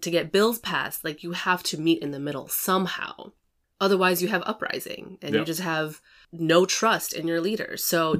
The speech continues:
Speaker 1: doing the right thing isn't easy. It's
Speaker 2: No.
Speaker 1: hard. And being <laughs> president is really hard. But I, I do have a soft spot for Andrew Shepard, though.
Speaker 2: No, oh, yeah, he's, he's someone that we would ass-, we would hope that we could act like Andrew Shepard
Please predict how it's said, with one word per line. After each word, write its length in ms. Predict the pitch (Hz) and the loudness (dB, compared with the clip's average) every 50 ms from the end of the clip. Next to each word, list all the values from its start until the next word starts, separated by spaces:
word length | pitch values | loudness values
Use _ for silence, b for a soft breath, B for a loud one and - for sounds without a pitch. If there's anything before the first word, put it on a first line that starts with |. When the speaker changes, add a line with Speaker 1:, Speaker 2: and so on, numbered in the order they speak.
| - - - 180 | 0 -4 -10 -6
Speaker 1:
doing 240 | - 240 247 277 277 | -2 0 2 4 4
the 80 | 247 214 | 6 6
right 180 | 208 202 202 - | 4 4 2 2
thing 200 | 196 185 180 - | 2 2 2 2
isn't 280 | 165 165 165 170 160 | 2 2 2 2 2
easy. 560 | 147 139 139 131 139 135 131 135 139 147 - b b b b b b | 0 -2 -4 -4 -6 -6 -6 -6 -8 -8 -10 b b b b b b
It's 180 | 180 180 - - | -6 -4 -4 -2
Speaker 2:
No. 20 | 165 | 0
Speaker 1:
hard. 280 | 147 139 131 - - - - | 0 0 0 -2 -4 -4 -2
And 240 | 160 156 151 151 | -2 0 0 2
being 200 | - 170 165 170 | 2 4 4 4
<laughs> 80 | 165 196 | 4 2
president 400 | - 180 - - - 220 208 - - | 0 0 0 -2 -2 -2 -2 -2 -4
is 120 | 202 233 | -4 -2
really 200 | 196 - - 269 | 0 0 0 2
hard. 280 | 262 220 233 247 196 - - _ | 2 2 2 2 2 0 -4 _
But 380 | - 175 170 165 165 - - _ _ _ _ _ _ - | 0 2 2 2 2 0 -4 _ _ _ _ _ _ -4
I, 220 | 180 185 156 185 | -2 0 0 0
I 20 | 196 | 2
do 160 | 180 208 196 | 4 4 4
have 180 | 208 170 160 | 4 2 0
a 40 | 147 | 0
soft 240 | - - 131 135 - | -2 -4 -4 -4 -4
spot 180 | - 120 - - | -4 -6 -6 -6
for 120 | - 143 | -8 -10
Andrew 240 | 131 143 156 - - | -10 -10 -10 -10 -10
Shepard, 380 | - - - - - - - - | -8 -8 -8 -8 -10 -12 -12 -12
though. 180 | - - - - _ _ - | -12 -14 -14 -16 _ _ -10
Speaker 2:
No, 220 | - 165 165 - - | -8 -6 -6 -4 -4
oh, 180 | 98 98 104 123 120 | -4 -4 -6 -6 -4
yeah, 240 | 117 139 123 82 76 | -4 -2 -2 -4 -4
he's, 440 | 87 87 87 - - - - - - - | -6 -6 -6 -6 -6 -8 -10 -10 -10 -6
he's 200 | - 107 101 - | -4 -2 0 0
someone 300 | 104 98 92 92 92 87 | 0 0 0 0 0 -2
that 180 | 90 82 80 | -2 -4 -6
we 320 | 82 87 87 87 85 87 85 | -6 -6 -6 -4 -4 -6 -6
would 220 | 85 90 87 82 | -6 -4 -4 -2
ass-, 280 | 82 - - - - - - _ _ _ _ B B B B B B | -2 -2 -2 -4 -4 -8 -12 _ _ _ _ B B B B B B
we 80 | 104 98 | -6 -4
would 120 | 92 82 | -4 -6
hope 340 | - - - 113 110 104 - - | -8 -4 0 0 0 0 0 -2
that 160 | 98 87 85 | -4 -4 -4
we 120 | 90 85 | -4 -6
could 380 | - - - 80 73 - - - _ _ _ _ - | -8 -8 -10 -10 -10 -12 -18 -20 _ _ _ _ 2
act 280 | 90 87 - - - - | 2 2 2 0 -6 -6
like 220 | 85 76 - - | -6 -6 -6 -6
Andrew 240 | 82 80 76 71 71 | -6 -8 -8 -8 -10
Shepard 520 | - - - - - - 73 - - - | -10 -8 -8 -8 -8 -8 -10 -10 -10 -12